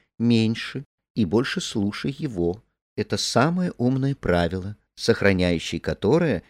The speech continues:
никогда не кается. В десять часов Иван Иванович от нас уйдет, он очень аккуратен, и это его час, а он так благоразумен, что не отступает без нужды от своих правил.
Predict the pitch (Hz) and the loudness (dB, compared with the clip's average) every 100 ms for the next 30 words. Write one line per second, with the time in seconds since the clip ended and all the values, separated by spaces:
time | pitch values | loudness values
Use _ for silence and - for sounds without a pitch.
0 | - 95 98 92 73 73 80 113 151 - | -6 -2 0 -2 -4 -6 -4 -4 -4 -6
1 | 80 78 78 - - - - _ _ _ | -6 -4 -6 -12 -16 -16 -18 _ _ _
2 | - 90 98 175 202 - - 135 - 92 | -10 -4 4 6 6 -2 -6 -6 -2 -2
3 | - - 104 101 92 85 80 80 - 76 | -2 -6 -2 0 0 0 -2 -4 -4 -6
4 | 76 76 82 73 62 73 85 80 - _ | -4 -6 -4 -6 -6 -2 0 0 -4 _
5 | _ _ 117 107 101 95 87 - 78 78 | _ _ -2 0 0 0 -2 -2 -4 0
6 | 85 110 - 139 - 85 - 78 - 71 | -2 -2 -4 -4 -4 -8 -4 -8 -6 -8
7 | 65 69 - 80 120 - - _ _ _ | -8 -10 -2 -2 -2 -6 -12 _ _ _
8 | - 87 - - 98 95 - _ - 95 | -4 -4 -4 0 0 0 -4 _ 0 0
9 | 76 73 80 82 80 67 104 117 104 - | 0 -2 0 0 0 0 0 0 -2 -8
10 | - 85 95 - - 131 - 76 80 98 | -6 -2 -2 -4 -4 -4 -2 -2 -2 -4
11 | 92 107 117 123 - 127 123 - 120 110 | -6 -6 -4 -6 -2 0 0 -2 -4 -4
12 | - - 113 104 110 | -6 -2 0 0 -4